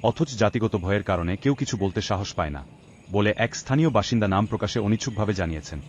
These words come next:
এর থেকেও উদ্বেগজনক বিষয় হল, রবীন্দ্র চুরি করা সামগ্রীগুলো গন্ডাছড়া বাজারের কিছু তথাকথিত ভদ্র ব্যবসায়ীর কাছে বিক্রি করছেন,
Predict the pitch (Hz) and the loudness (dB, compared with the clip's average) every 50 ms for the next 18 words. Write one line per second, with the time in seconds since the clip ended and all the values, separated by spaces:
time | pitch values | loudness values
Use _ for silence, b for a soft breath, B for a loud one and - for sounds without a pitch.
0 | - - - - - 143 156 151 - 170 170 - 185 180 143 127 110 139 123 104 | -16 -20 -14 -4 2 2 2 2 2 0 2 2 4 4 4 4 2 2 2 2
1 | 113 113 113 107 92 98 - - 101 92 82 85 78 78 95 - - - - - | 2 2 2 2 0 -2 -2 -2 -2 -2 -2 -2 -4 -6 -6 -8 -12 -18 -20 -20
2 | - - - - 113 127 139 151 147 143 135 - 147 135 131 - - 98 95 95 | -20 -10 -2 2 4 6 6 6 4 4 2 2 2 2 2 2 2 2 2 0
3 | - - 113 113 110 113 110 107 101 101 87 95 95 98 101 98 - 110 101 87 | 0 2 2 2 2 2 2 2 2 2 2 2 2 2 0 0 -2 -2 -2 0
4 | 85 82 82 90 87 90 85 - 98 - - - 101 - 120 117 - - 113 - | 0 -2 -2 -2 -4 -4 -6 -6 -8 -6 -4 -4 -4 -4 -4 -6 -4 -6 -4 -4
5 | 92 82 80 98 120 120 110 131 131 92 95 92 - - 120 113 104 - 101 - | -4 -4 -2 -2 -2 0 2 0 0 0 0 -2 -2 -2 -2 -2 0 -2 -4 -4
6 | - 104 98 - - 104 - 90 80 - - 95 90 104 | -4 -4 -4 -4 -6 -6 -6 -6 -8 -6 -6 -6 -6 -6